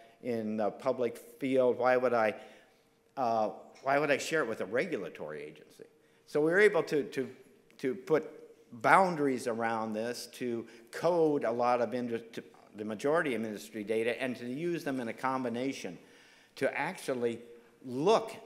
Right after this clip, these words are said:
in the detail about how the assays were working. Now, the fact that industry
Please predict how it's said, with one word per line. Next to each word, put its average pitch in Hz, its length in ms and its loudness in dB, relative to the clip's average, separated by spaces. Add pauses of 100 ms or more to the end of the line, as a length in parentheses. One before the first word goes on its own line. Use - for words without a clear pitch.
in 120 180 -4
the 117 80 -4
detail 123 540 0
about 113 240 2
how 143 400 2
the 127 240 0
assays 117 500 0
were 110 140 -4
working. 113 400 -4 (540)
Now, 117 380 2 (580)
the 117 100 0
fact - 800 -2
that 131 280 4
industry 151 680 0